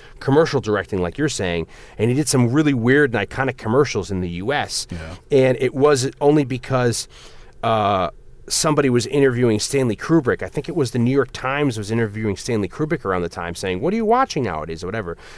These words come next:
Speaker 1: And Stanley Kubrick, of all things, remember, 'cause he's living in England at this time, he name checks um, Jeremiah, and he says, "I like the work he's doing. He's the, it's the best stuff I'm seeing, uh, right now, uh, you know,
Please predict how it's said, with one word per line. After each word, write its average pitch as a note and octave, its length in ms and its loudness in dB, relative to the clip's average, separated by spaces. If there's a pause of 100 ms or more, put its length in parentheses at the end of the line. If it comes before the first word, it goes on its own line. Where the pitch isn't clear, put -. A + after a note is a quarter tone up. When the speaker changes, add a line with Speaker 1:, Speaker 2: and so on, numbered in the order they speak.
(160)
Speaker 1:
And B2 160 2
Stanley E3 280 2
Kubrick, F#3+ 360 -4
of A#2 120 0
all B2 140 4
things, B2+ 320 0
remember, C3 220 0
'cause G#2+ 140 -10
he's A#2 180 -2
living A2 220 0
in F2+ 80 0
England F3+ 280 4
at F2 80 -8
this D#2 140 -12
time, E2+ 200 -6
he D#3+ 120 0
name C3 280 2
checks - 460 -8 (420)
um, F#2 720 0 (180)
Jeremiah, A#2+ 680 2 (140)
and G2+ 140 -8
he G2 60 -6
says, G#2 400 -2
"I D#3+ 200 4
like C#3 300 0
the C#3+ 100 -2
work A#2+ 280 -2
he's G#3 200 -2
doing. F#2 260 0
He's C3+ 240 -8
the, B2 200 -6
it's B2 200 -8
the C3 100 -4
best C#3+ 340 -4
stuff D3+ 320 -2
I'm C3+ 180 -2
seeing, A#2 520 0 (400)
uh, A2+ 280 2
right B2+ 260 0
now, A2 600 0
uh, B2 500 0 (360)
you D#3+ 100 4
know, A#2 300 2